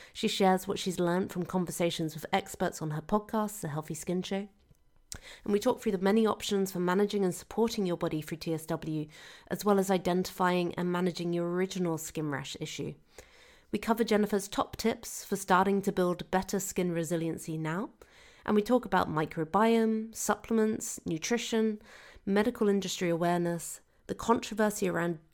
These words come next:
adaptogens and licorice root, and we also help bust some T S W myths. It's really important to give the caveat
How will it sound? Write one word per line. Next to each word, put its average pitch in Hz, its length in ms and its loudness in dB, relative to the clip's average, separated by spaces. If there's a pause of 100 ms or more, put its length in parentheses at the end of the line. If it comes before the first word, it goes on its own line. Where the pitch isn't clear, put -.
(100)
adaptogens 185 840 0
and 143 220 -2
licorice - 420 -6
root, 214 280 -6 (520)
and 208 80 0
we 208 120 4
also 208 440 2
help 170 300 -4
bust - 340 -4
some 165 200 -4
T 165 180 -4
S 160 140 -4
W 151 280 -6
myths. 143 440 -6 (840)
It's 202 160 -6
really 233 340 4
important 190 840 0
to 208 40 -4
give 180 180 4
the - 80 -14
caveat 175 600 0